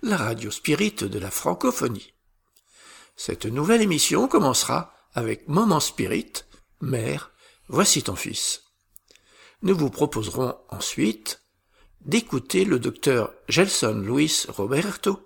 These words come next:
parler du rêve sous ses aspects physiques, psychologiques et spirituels. Traduction, Charles Kempf.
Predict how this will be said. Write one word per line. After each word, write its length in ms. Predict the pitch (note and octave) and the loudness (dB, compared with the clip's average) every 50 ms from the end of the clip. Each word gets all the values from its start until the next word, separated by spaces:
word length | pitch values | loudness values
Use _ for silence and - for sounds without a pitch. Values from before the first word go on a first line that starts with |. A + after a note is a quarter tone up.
| _ _ _ _ _ _ _ _ _ _ _ _ | _ _ _ _ _ _ _ _ _ _ _ _
parler 420 | - C3 D#3+ F3+ F3+ G3+ G#3 A#3+ - | 0 2 4 4 4 4 2 2 0
du 420 | C#3 A#2+ A2 A#2 A#2+ A#2+ A2+ A2+ | -4 -6 -6 -4 -4 -2 -4 -4
rêve 640 | - G#2 A2 B2+ D#3 G3 A#3 A3+ F#3 G#2 G2+ G#2 A2 - _ _ _ _ _ _ _ _ _ _ - | -4 -2 0 2 2 2 2 0 -2 -2 -4 -6 -6 -10 _ _ _ _ _ _ _ _ _ _ -14
sous 180 | - - A#2 | -10 -6 -4
ses 220 | - - A#2+ G2 A2 | -2 -2 0 0 0
aspects 460 | A2+ - - - A#2+ G#2 G2 G#2 G2+ - | -2 -2 -2 -2 -2 -2 -2 -4 -6 -12
physiques, 800 | - - - - F3+ D#3+ A#2+ B2+ E3 D#4 - - - - _ _ - | -16 -12 -6 -2 -2 0 2 4 2 2 0 -4 -12 -12 _ _ -4
psychologiques 840 | - - C4 - - F3 C3 A#2+ A2+ G#2+ A2+ C#3+ G3+ - - - _ _ - | -2 -2 0 4 4 4 4 4 2 0 -2 -4 -6 -8 -12 -18 _ _ 0
et 100 | - A3 | 0 0
spirituels. 760 | - - - C3+ A#2+ A2+ G#2 - - - - - - - - _ _ _ _ _ _ _ _ _ _ _ _ _ _ _ _ | 0 0 0 0 0 0 -2 -4 -6 -6 -6 -6 -8 -12 -16 _ _ _ _ _ _ _ _ _ _ _ _ _ _ _ _
Traduction, 720 | - - - G#3+ G3+ G3+ D#3 - - - G#2+ A#2 B2 D#3+ - - _ _ _ - | -6 0 2 2 2 2 0 0 0 0 0 0 -2 -4 -6 -12 _ _ _ -10
Charles 340 | - - - - - C3+ - | -6 -2 -2 0 0 0 -2
Kempf. 520 | - - D#2+ - - - - - - - | -4 -6 -10 -10 -12 -12 -14 -14 -14 -16